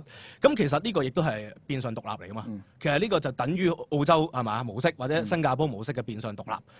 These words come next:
Speaker 1: 其實港獨呢個問題一直都存在，一直都存在，但係唔能夠，中共係唔能夠容許。而英國人呢，即係我哋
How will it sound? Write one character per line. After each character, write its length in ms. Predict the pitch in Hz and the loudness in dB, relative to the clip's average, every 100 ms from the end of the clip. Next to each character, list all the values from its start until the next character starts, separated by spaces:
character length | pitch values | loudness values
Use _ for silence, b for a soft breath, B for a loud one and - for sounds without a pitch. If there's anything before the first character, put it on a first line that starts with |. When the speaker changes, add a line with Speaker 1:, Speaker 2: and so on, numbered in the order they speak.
| b b | b b
Speaker 1:
其 140 | 175 | 2
實 100 | 165 | 2
港 380 | 151 117 131 226 | -2 -4 -2 -2
獨 160 | 185 180 | -2 0
呢 60 | |
個 60 | 170 | 0
問 160 | 113 | -2
題 160 | 107 107 | -8 -8
一 60 | 151 | -8
直 80 | |
都 100 | 113 | -6
存 200 | 135 - 90 | -10 -12 -16
在， 100 | - - - _ _ - 175 | -16 -16 -20 _ _ -4 -2
一 40 | |
直 100 | 139 | -2
都 100 | 147 | -4
存 180 | 143 95 | -6 -10
在， 100 | 107 90 - | -16 -14 -8
但 100 | 151 | -4
係 140 | 156 | -4
唔 220 | 131 127 113 | -6 -6 -6
能 180 | 110 | -6
夠， 260 | 117 131 139 - - | -4 -4 -6 -10 -4
中 220 | 185 165 | -2 -2
共 160 | 120 | -2
係 80 | 113 | -6
唔 60 | 98 | -10
能 100 | 101 | -10
夠 80 | 113 | -10
容 160 | 92 | -10
許。 60 | 95 | -14
而 260 | 104 - | -14 -8
英 240 | 143 226 208 | -4 -2 -2
國 160 | 175 | -2
人 140 | 127 104 | -4 -4
呢， 120 | 156 156 B B | -4 -6 B B
即 120 | - | 0
係 100 | 185 | 0
我 80 | 143 | 0
哋 240 | 131 117 | -2 -4